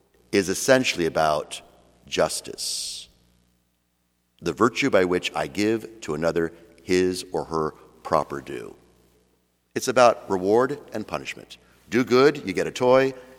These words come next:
Do bad, you get a lump of coal. Got it?" That's the story. In its substance, it's about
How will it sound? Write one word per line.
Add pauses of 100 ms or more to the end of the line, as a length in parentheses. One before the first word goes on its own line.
Do
bad,
you
get
a
lump
of
coal. (160)
Got
it?" (1600)
That's (720)
the
story. (1000)
In
its
substance, (1080)
it's
about